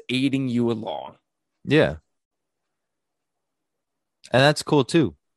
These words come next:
Speaker 2: 'Cause, like,
Speaker 1: Bro.
Speaker 2: Ooh, see, that kinda contradicts me though. But maybe that goes back to the thing you were saying of, like, a piece of your,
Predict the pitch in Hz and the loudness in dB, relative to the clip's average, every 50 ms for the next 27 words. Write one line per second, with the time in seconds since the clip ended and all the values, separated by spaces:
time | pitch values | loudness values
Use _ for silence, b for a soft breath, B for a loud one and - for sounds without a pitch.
0 | _ _ _ _ _ _ _ _ _ _ _ _ _ _ _ _ _ _ _ _ | _ _ _ _ _ _ _ _ _ _ _ _ _ _ _ _ _ _ _ _
1 | _ _ _ _ _ _ _ - - 139 135 117 123 135 127 113 156 151 151 151 | _ _ _ _ _ _ _ -2 2 2 2 4 4 6 6 6 6 4 4 2
2 | 143 131 120 110 110 - - _ _ _ _ _ _ _ _ _ _ _ _ _ | 2 2 0 -4 -6 -10 -16 _ _ _ _ _ _ _ _ _ _ _ _ _
3 | _ _ _ _ _ _ _ _ _ _ _ _ _ _ _ _ - 127 135 135 | _ _ _ _ _ _ _ _ _ _ _ _ _ _ _ _ -2 0 2 2
4 | 117 92 80 - - - 107 95 98 98 - - 123 123 120 110 95 85 _ _ | 2 0 -4 -8 -8 -8 -6 -6 -6 -6 -4 -4 -4 -2 -2 -2 -4 -4 _ _
5 | - - - 110 104 104 95 - 90 80 80 92 104 - - - - 80 80 67 | -18 -12 -6 -6 -6 -6 -6 -10 -12 -10 -6 -8 -8 -6 -8 -12 -10 -12 -12 -12
6 | 62 58 80 85 _ _ _ _ _ _ _ b b b b b b b b 113 | -14 -18 -20 -20 _ _ _ _ _ _ _ b b b b b b b b 0
7 | 110 117 120 123 131 143 131 123 123 - 135 113 104 95 - _ _ _ _ _ | 2 4 4 4 4 4 4 4 4 4 4 4 2 2 -2 _ _ _ _ _
8 | - 98 98 104 - - - - 104 92 92 87 82 - _ _ _ _ _ _ | 0 0 0 0 -2 -6 -8 -6 -4 -2 -2 -4 -4 -8 _ _ _ _ _ _
9 | _ _ _ _ _ _ _ - 120 110 104 98 98 104 110 110 98 - - 95 | _ _ _ _ _ _ _ -2 -2 -2 0 0 0 0 0 0 0 -2 -2 -4
10 | 87 85 85 87 82 82 82 82 87 85 - - - 104 104 101 - - 117 110 | -4 -4 -4 -8 -8 -8 -8 -6 -8 -10 -10 -8 -6 -4 -2 -2 0 2 2 2
11 | 101 95 101 104 110 110 110 107 107 104 104 - - | 2 0 0 2 2 4 4 4 2 0 -2 -6 -18